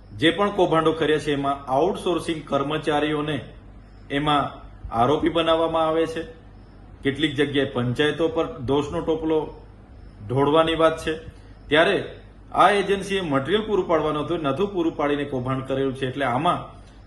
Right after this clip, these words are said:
જે પણ ઉચ્ચ કક્ષાના અધિકારીઓ છે, જેમ કે નિયામક હોય, ડી ડી ઓ હોય, ટી ડી ઓ હોય, એના પ્રોજેક્ટ કોઓર્ડિનેટર હોય, એમના પર પણ કાર્યવાહી કરવામાં આવે એવી અમે માંગ કરીએ છીએ.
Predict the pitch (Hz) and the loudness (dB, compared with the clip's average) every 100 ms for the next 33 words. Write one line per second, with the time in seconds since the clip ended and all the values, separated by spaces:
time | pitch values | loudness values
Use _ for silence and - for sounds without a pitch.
0 | 101 143 165 196 226 226 - 175 214 - | -2 2 2 4 4 2 -4 -4 -4 2
1 | 196 - 165 156 135 131 131 123 120 110 | 2 2 0 2 2 2 0 0 0 -2
2 | 113 101 - - - 117 151 147 160 135 | -6 -12 -14 -18 -16 -2 -2 2 0 2
3 | 139 156 160 156 156 135 143 165 170 147 | 2 2 0 0 0 2 0 2 4 2
4 | 131 151 156 170 147 123 - - - - | 0 -2 0 2 2 0 -6 -14 -20 -20
5 | - - - - 147 156 139 151 147 180 | -20 -20 -20 -2 0 2 0 0 2 2
6 | 180 175 170 160 139 139 127 123 104 - | 2 2 4 2 0 -2 -2 -2 -4 -12
7 | - - 139 147 175 208 214 - 202 185 | -20 -2 -2 0 0 2 2 0 -2 -2
8 | 156 147 151 143 135 131 127 127 123 117 | 0 2 2 0 -2 -2 0 0 -2 -2
9 | 110 147 117 - - - 117 127 127 123 | -2 -2 -2 -6 -18 -10 -4 0 0 0
10 | 117 113 110 127 139 135 - | 0 -4 -2 -2 -2 -4 -8